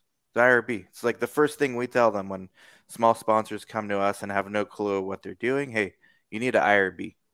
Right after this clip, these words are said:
Even if it's a study for one patient, you need an I R B." In many ways, it feels like that's the loss leader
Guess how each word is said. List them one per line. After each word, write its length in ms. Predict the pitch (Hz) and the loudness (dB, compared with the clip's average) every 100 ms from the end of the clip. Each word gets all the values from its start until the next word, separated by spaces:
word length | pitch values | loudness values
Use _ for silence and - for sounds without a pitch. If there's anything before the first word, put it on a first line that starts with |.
| _ | _
Even 220 | 117 127 | -8 -4
if 120 | 139 139 | -2 -4
it's 120 | 127 | -6
a 60 | 110 | -8
study 300 | - 123 113 | -2 0 0
for 180 | 98 | -4
one 160 | 101 110 | -4 -4
patient, 460 | 113 113 - 95 - _ _ _ _ _ _ - | -4 -8 -8 -18 -20 _ _ _ _ _ _ -12
you 100 | 107 | -6
need 180 | 107 101 | -2 -2
an 80 | |
I 120 | 95 95 | 0 -2
R 120 | 92 | -2
B." 220 | 90 - _ _ _ _ _ _ _ _ _ _ _ _ _ _ _ _ _ _ _ _ _ _ _ - | -6 -16 _ _ _ _ _ _ _ _ _ _ _ _ _ _ _ _ _ _ _ _ _ _ _ -6
In 160 | 131 | -2
many 260 | 139 165 175 | 2 2 4
ways, 440 | 143 156 135 - - | 6 8 6 2 -6
it 120 | 117 | -6
feels 380 | - 139 143 135 | -2 0 0 0
like 360 | 127 120 - - | 2 2 0 -4
that's 300 | 113 120 120 | 4 4 4
the 120 | - 104 | -2 0
loss 360 | 107 120 - | 2 0 -2
leader 400 | 104 95 98 110 | -6 -4 -4 -8